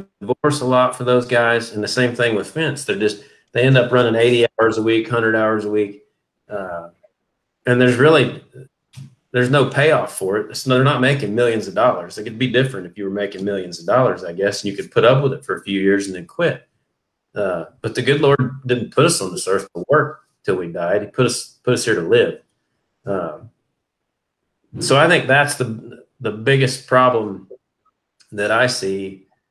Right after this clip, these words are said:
in the ag fence world is these guys that say, "Oh, you can't charge that much." Yeah, you can, because you're not leaving yourself any room for growth.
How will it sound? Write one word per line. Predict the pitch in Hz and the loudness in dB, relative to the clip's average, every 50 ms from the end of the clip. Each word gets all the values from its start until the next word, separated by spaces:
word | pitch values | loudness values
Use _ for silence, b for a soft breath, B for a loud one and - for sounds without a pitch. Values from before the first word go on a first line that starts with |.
| _ _ _ _ | _ _ _ _
in | - 107 107 | -6 -4 -4
the | 98 92 101 - | -2 -2 0 2
ag | 147 165 165 135 | 2 2 2 0
fence | - 113 101 95 95 - | 0 -2 -2 -2 -4 -2
world | 104 104 98 98 95 95 | 0 2 2 2 0 -2
is | 101 98 | -6 -6
these | 104 107 101 98 | -6 -6 -4 -2
guys | 107 107 104 107 104 98 | 0 2 2 2 0 0
that | 104 | -4
say, | 98 - 113 123 | -2 2 4 4
"Oh, | 147 151 | 6 6
you | 151 151 139 147 - | 4 4 2 0 -4
can't | 180 170 - | -6 -8 -6
charge | - - 110 104 101 98 | -2 2 2 2 2 2
that | 101 98 92 87 | -2 -2 -2 -4
much." | 92 92 87 87 - | -6 -10 -12 -8 -4
Yeah, | 147 151 | -2 -2
you | 175 170 147 | -2 -2 -4
can, | 135 - 180 196 190 156 131 | -4 -4 -2 0 2 2 2
because | 123 113 113 131 123 113 | 0 0 -2 -2 -2 0
you're | 127 131 | 0 2
not | 139 139 135 120 123 | 4 4 2 2 2
leaving | 127 127 123 120 | 2 2 2 0
yourself | 117 113 - - 120 110 - - | -4 -4 0 0 0 0 0 -2
any | 117 113 110 | -4 -4 -2
room | 110 113 107 104 | -2 -2 -2 -4
for | - 82 | -6 -12
growth. | 87 90 101 101 98 - - - | -8 -4 -2 -2 -2 -2 -6 -10